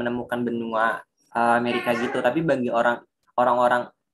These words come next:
native-nya si Amerika, ya mereka sebagai orang, ya si Columbus ini adalah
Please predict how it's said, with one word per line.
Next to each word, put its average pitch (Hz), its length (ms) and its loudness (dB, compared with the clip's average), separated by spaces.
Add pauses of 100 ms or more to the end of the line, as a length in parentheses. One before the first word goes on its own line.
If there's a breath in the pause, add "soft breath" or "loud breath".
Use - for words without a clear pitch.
native-nya 127 640 -6
si 127 160 -2
Amerika, 123 640 0
ya 131 80 -4
mereka 120 480 0
sebagai 113 560 -6
orang, 120 320 0 (320)
ya 127 80 -2
si 131 80 -8
Columbus 123 480 2
ini 143 160 0
adalah 120 320 -2